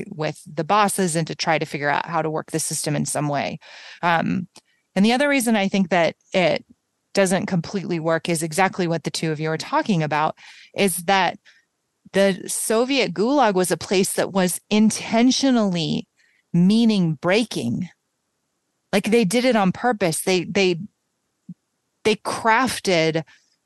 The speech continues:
the whole system of these, of running these gulags in order to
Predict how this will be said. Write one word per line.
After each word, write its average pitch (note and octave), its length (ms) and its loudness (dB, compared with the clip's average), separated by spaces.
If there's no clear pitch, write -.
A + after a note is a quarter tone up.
the G3+ 160 2
whole G3+ 800 2
system - 640 0
of F#3 140 0
these, F#3 440 0
of F3+ 180 0
running F#3+ 480 4
these E3+ 240 -2
gulags F#3 580 0
in F#3+ 160 2
order G#3 460 0
to F3+ 260 -4